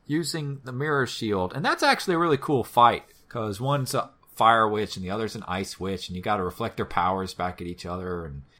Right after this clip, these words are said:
it's cool. Just, like, the ability to angle the shield is c-, so completely useless for such big parts of the game, but when you get the Mirror Shield, it makes it feel really cool that you can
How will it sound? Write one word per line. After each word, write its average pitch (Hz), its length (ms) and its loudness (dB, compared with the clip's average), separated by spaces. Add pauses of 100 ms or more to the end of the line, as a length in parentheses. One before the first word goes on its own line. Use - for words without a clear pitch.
it's - 140 -18
cool. 120 400 0
Just, - 400 -8
like, 120 220 -4
the 139 100 0
ability 175 380 2
to 120 160 -2
angle 110 400 0
the 92 100 -4
shield 92 580 -2 (140)
is 98 240 -6
c-, - 180 -16
so 135 280 0
completely 117 500 -4
useless 92 720 -6 (240)
for 104 140 -4
such - 280 -4
big 101 220 -2
parts 101 300 -4
of 82 40 -10
the 85 60 -12
game, 90 400 -4
but 95 140 -8
when 104 160 -4
you 104 80 -6
get 147 160 -4
the 101 80 -4
Mirror 95 380 -2
Shield, 85 500 -8
it 92 100 -12
makes 98 220 -6
it - 80 -18
feel 95 240 -4
really 92 260 -4
cool 101 500 -6 (340)
that 85 260 -8
you 95 80 -8
can 90 260 -10